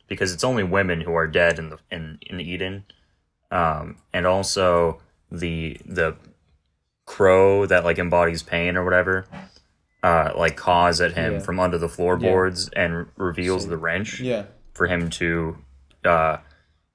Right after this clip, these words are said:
Speaker 1: for him to get that, you know, millstone off of his leg
Speaker 2: Yep.
Speaker 1: and, like, therefore, like, not be impaired by,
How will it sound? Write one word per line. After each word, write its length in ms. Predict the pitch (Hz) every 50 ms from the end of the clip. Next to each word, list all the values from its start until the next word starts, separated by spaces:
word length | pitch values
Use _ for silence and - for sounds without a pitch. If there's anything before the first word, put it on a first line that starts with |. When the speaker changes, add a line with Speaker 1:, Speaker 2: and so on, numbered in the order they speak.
| _ _ -
Speaker 1:
for 180 | - 98 95
him 220 | 90 95 92 90 85
to 360 | - 95 90 87 85 85 82
get 200 | 80 - 92 80
that, 320 | - 87 85 82 82 82 -
you 80 | 92 85
know, 300 | 78 76 76 73 76 - _ _ _ _ _ _ _ _ _ _ _ _ _ -
millstone 680 | - 90 92 98 98 98 - - - 92 87 85 82 82
off 220 | 82 82 82 80 -
of 80 | 85
his 160 | 82 85 80 82
leg 460 | 82 82 80 78 78 78 80 78 80 - _ _ _
Speaker 2:
Yep. 180 | - 110 104 - -
Speaker 1:
and, 400 | 87 82 80 78 78 82 - - _ _ -
like, 220 | 85 78 76 76 73
therefore, 760 | 87 85 87 85 - 92 87 85 82 80 78 76 76 - - _ _ _ _ _ _ _ - - _ _ _ _ _ _ _ -
like, 200 | 92 82 78 -
not 320 | 92 90 87 90 82 87
be 340 | 82 90 85 85 82 82 -
impaired 760 | - 85 82 82 - 90 87 85 85 80 80 80 76 78 80 - _ _ _ 76
by, 500 | 73 85 85 80 78 78 78 78 76 76